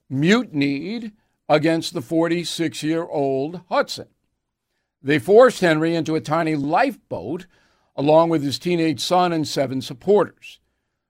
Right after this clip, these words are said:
The group was cast into the frozen sea and never seen again.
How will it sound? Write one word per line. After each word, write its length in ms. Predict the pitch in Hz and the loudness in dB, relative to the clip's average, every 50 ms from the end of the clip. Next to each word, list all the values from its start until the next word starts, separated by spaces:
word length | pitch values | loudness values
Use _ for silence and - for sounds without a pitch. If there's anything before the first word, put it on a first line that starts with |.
| _ _ - | _ _ -8
The 80 | 139 | -4
group 220 | 120 139 156 151 127 | -2 0 0 0 0
was 180 | 135 117 - | -2 -6 -6
cast 580 | - - - 175 190 196 190 196 185 180 - _ | -8 -6 0 2 4 6 6 4 4 0 -4 _
into 520 | - 196 202 220 214 208 - - 185 170 160 | -4 -2 -2 -2 -2 -4 -6 -6 -4 -4 -2
the 200 | 139 151 139 131 | -2 -2 -2 -2
frozen 680 | 117 - - 185 180 185 175 160 120 131 139 131 131 | -4 -6 -2 0 2 2 2 2 0 -2 -6 -6 -8
sea 600 | 120 - - - 214 226 220 214 208 214 202 - _ _ _ _ _ _ _ _ _ _ _ _ _ - | -8 -8 -6 -4 -2 -2 0 0 -2 -4 -6 -8 _ _ _ _ _ _ _ _ _ _ _ _ _ -4
and 220 | 147 139 135 131 | -4 -2 0 2
never 480 | 143 151 156 139 151 147 151 160 - _ - | 4 4 4 4 2 0 0 -2 -6 _ -14
seen 640 | 110 - - - 147 139 139 135 131 127 131 135 - _ _ - | -12 -8 -4 -2 -2 0 0 -2 -4 -6 -6 -10 -12 _ _ -10
again. 500 | 139 127 117 151 165 165 143 - - | -8 -4 -2 0 0 0 0 -2 -8